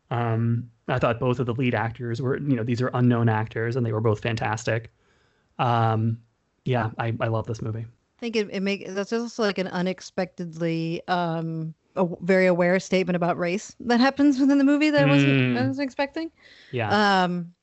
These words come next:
Speaker 2: this, this, I can't think, I know there are a lot of movies that, that gives you the, uh, reminds you of, um, or has the feeling of, but there, I can't think of another movie like this one.
Speaker 1: Yeah.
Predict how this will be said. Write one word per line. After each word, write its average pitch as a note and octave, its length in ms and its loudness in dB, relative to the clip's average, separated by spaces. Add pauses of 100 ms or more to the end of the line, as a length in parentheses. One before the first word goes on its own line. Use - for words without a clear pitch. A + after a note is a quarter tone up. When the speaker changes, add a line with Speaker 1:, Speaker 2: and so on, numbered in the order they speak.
(640)
Speaker 2:
this, B3 340 -2 (200)
this, G#3 800 -8
I A#3 60 -2
can't E4 320 -6
think, D4 300 -4
I A#3 100 2
know C4+ 120 4
there B3+ 140 2
are A#3+ 40 2
a A#3 40 4
lot A3 100 2
of G3 60 -4
movies G3 240 -2
that, F3 100 -8
that F3+ 160 -6 (160)
gives F3 320 -4
you F3+ 100 -4
the, E3+ 180 -4 (160)
uh, E3 200 -8
reminds F3 440 0
you C4 100 4
of, D#4 400 -2
um, E3+ 720 0
or F3+ 160 -4
has F3+ 220 0
the F3+ 100 -2
feeling G3+ 380 0
of, A#3+ 120 0
but A3 140 0
there, A#3 140 2 (340)
I G#3 60 0
can't C#4 300 -2
think B3+ 120 0
of G#3+ 40 0
another F#3+ 200 2
movie F3 300 0
like E3 260 -4
this - 200 -10
one. G2 220 -12 (300)
Speaker 1:
Yeah. G#2 260 -8